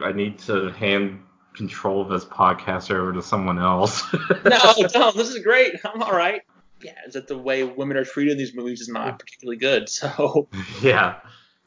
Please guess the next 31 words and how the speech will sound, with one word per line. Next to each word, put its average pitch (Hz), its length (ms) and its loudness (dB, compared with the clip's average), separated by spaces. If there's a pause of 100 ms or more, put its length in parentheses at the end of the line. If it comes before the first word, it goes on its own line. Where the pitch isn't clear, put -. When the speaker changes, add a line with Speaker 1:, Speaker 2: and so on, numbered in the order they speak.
(140)
Speaker 1:
Yeah, 92 140 0
exactly. 90 600 -8 (260)
Speaker 2:
Not - 100 -14
portrayed 143 560 2
in 127 100 -4
the 123 60 -4
best 120 260 -2
light. 110 260 0 (300)
Speaker 1:
Erica's 104 540 4
the 90 100 -8
stepdaughter. 85 1000 -6 (500)
Karen 92 340 0
Speaker 2:
No, 135 80 4
no, 85 60 -4
Speaker 1:
is 85 80 -16 (240)
Speaker 2:
Karen's, 131 200 -12 (140)
Karen's 165 300 0
the 151 80 4
daughter. 143 480 4 (560)
Speaker 1:
Oh, 110 100 -2
Speaker 2:
Eric- 147 180 6
Speaker 1:
Karen's 123 280 2
the 127 80 -14
daughter? 127 280 -12 (520)
But, 165 240 6
but 143 140 4
Kate 156 280 2
Lentz 127 320 0
is 107 140 -6
playing 107 320 -4
Karen. 90 600 -10